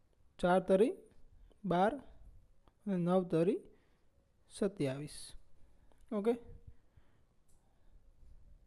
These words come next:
ત્રણ વડે ગુણી લીધા, હવે આપણે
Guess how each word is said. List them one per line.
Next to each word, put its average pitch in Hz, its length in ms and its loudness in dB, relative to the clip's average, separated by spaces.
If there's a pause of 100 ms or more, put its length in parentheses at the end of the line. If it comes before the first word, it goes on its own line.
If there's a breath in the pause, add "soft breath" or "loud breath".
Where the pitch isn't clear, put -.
(2250)
ત્રણ 196 240 4
વડે 202 120 8
ગુણી 214 200 4
લીધા, 220 240 4
હવે 175 120 6
આપણે 180 260 0